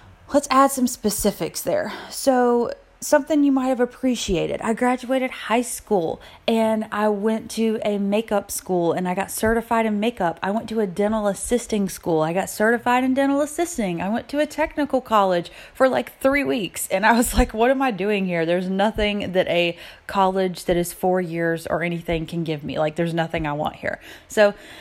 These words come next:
I did a lot of growing and I appreciated my time at all those places because I met new people. I, they were all in different states and I grew as a person. I learned so much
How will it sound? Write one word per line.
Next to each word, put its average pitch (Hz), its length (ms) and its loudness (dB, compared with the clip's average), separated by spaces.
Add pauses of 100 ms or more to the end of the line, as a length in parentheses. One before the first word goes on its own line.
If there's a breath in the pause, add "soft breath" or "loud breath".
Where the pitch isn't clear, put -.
(560 loud breath)
I 247 140 4
did 240 240 6
a 226 60 2
lot 214 180 4
of 196 100 0
growing 214 640 4 (260 loud breath)
and 214 520 4
I 196 120 0
appreciated 190 920 0
my 180 180 0
time 226 460 0
at 180 80 -2
all 160 140 2
those 165 180 -2
places 180 560 -4
because 190 400 -2
I 165 160 -6
met 170 340 -2
new 220 160 0
people. 220 640 -2
I, 190 180 0
they 180 140 0
were 175 160 2
all 190 280 4
in 196 160 0
different 180 420 -2
states 208 640 -2 (320 loud breath)
and 185 340 0
I 170 160 -8
grew 196 400 2
as 202 100 2
a 180 60 0
person. 220 580 -2
I 190 140 -4
learned 175 540 -6
so 190 340 -2
much 180 480 -2